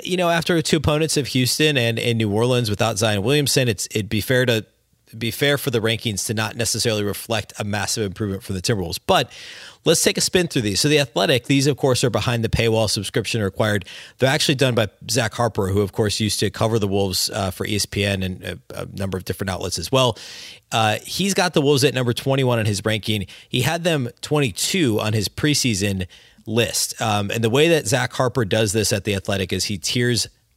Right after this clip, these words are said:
uh, he does a variety of tiers. So contenders, on the brink of contention, playoff hopeful, play-in tournament gives them life, tired of rebuilding franchises, and rebuilding franchises. So he bumped the Wolves from the tired of rebuilding franchise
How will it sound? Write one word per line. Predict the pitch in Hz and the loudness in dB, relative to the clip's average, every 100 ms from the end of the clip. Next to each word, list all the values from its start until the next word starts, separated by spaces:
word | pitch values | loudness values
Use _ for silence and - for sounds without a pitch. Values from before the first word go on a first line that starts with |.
| _ | _
uh, | 110 98 | -2 -2
he | 104 110 | 0 0
does | 107 113 92 - - | 2 0 0 -6 -4
a | |
variety | 107 117 113 | 0 0 0
of | 98 | -2
tiers. | - 92 78 | -2 -4 -2
So | 107 | -4
contenders, | 98 92 131 120 113 98 | -4 -2 -2 0 -2 -2
on | 95 | -6
the | 95 | -2
brink | 110 101 | -2 -2
of | 98 | -2
contention, | 104 107 98 98 90 | -2 -2 -2 -4 -4
playoff | 92 82 | -4 -2
hopeful, | 120 113 117 104 - - - _ - | 0 0 0 0 -4 -18 -20 _ -2
play-in | 139 135 | 0 2
tournament | - 127 113 | 0 2 2
gives | 117 92 | 0 0
them | 92 | 0
life, | 107 117 110 - - _ _ | 2 2 0 -8 -20 _ _
tired | - 151 | -2 0
of | 131 | 0
rebuilding | 107 95 127 127 | -2 0 0 0
franchises, | 107 113 107 110 101 95 | 0 0 0 0 -2 -4
and | 107 95 | -6 -4
rebuilding | 95 104 92 87 | -2 -2 -4 -4
franchises. | 107 98 90 82 78 | -4 -4 -4 -6 -4
So | - 117 | 0 2
he | 117 | 0
bumped | 101 135 170 | 2 2 4
the | 151 | 2
Wolves | 113 117 95 | 4 2 2
from | - 110 | 0 0
the | 101 | 0
tired | - 123 127 | -2 0 0
of | 127 113 | 0 0
rebuilding | 113 120 113 123 117 | 0 2 2 0 0
franchise | 127 120 - 120 120 | 0 0 0 2 2